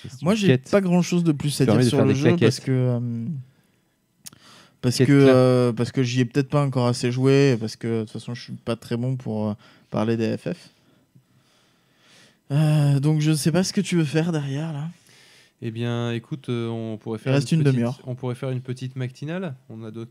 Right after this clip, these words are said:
Speaker 1: on a
Speaker 2: On fait
Speaker 1: quelques
Speaker 2: une,
Speaker 1: sujets.
Speaker 2: on fait une mini matinale.
Speaker 1: Et on fait une micro matinale. Du coup,
Speaker 2: Est-ce
Speaker 1: il
Speaker 2: que du coup,
Speaker 1: faudrait,
Speaker 2: j'arrête l'enregistrement ?
Speaker 1: euh, bah, déjà, il faudrait le générique de fin qu'on n'a pas mis.
Speaker 2: Euh, tu l'as ?
Speaker 1: Euh,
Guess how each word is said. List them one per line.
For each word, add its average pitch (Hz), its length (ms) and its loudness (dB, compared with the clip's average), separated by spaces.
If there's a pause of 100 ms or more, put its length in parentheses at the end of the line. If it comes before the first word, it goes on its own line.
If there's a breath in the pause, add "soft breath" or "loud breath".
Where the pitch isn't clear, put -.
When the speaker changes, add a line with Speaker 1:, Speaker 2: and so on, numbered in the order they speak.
Speaker 1:
on 123 120 -8
a 123 40 -8
Speaker 2:
On - 40 -10
fait 123 100 -10
Speaker 1:
quelques 127 120 -8
Speaker 2:
une, 123 60 -2
Speaker 1:
sujets. 131 420 -6
Speaker 2:
on 127 100 -6
fait 127 140 -4
une 131 140 0
mini 151 240 0
matinale. 151 500 0
Speaker 1:
Et 131 40 -6
on 117 100 -10
fait 123 160 -8
une 120 120 -8
micro 151 320 -8
matinale. 151 340 -6
Du 139 120 -12
coup, 170 160 -6
Speaker 2:
Est-ce 156 80 -6
Speaker 1:
il 135 40 -10
Speaker 2:
que 185 60 -8
du 196 60 -2
coup, 185 60 -4
Speaker 1:
faudrait, 196 120 0
Speaker 2:
j'arrête 139 300 0
l'enregistrement ? 123 640 -4 (100)
Speaker 1:
euh, 117 360 -6
bah, 113 120 -6
déjà, 120 300 0
il 147 60 0
faudrait 127 280 0
le 117 480 0
générique 127 360 -2
de 123 100 -2
fin 175 340 -4
qu'on 131 140 -6
n'a 117 120 -2
pas 120 120 -2
mis. 131 220 -8 (840 soft breath)
Speaker 2:
Euh, 113 100 -8
tu 113 120 -10
l'as ? 247 160 -6 (260)
Speaker 1:
Euh, 104 60 -10